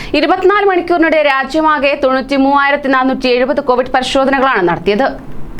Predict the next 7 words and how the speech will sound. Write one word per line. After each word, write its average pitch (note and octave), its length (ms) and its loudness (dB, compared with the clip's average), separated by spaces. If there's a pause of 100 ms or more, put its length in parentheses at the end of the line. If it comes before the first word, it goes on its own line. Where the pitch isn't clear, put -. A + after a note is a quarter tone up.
(200)
ദേശീയ E4+ 520 2
അണുനശീകരണ F#4 800 0
പ്രവർത്തനങ്ങൾ E4 560 0
നടക്കുന്ന D#4 400 0
സമയത്ത് D4+ 440 0
അബുദാബിയിലെ D4+ 1000 2
ഹോട്ടലുകളിലെ D4 720 0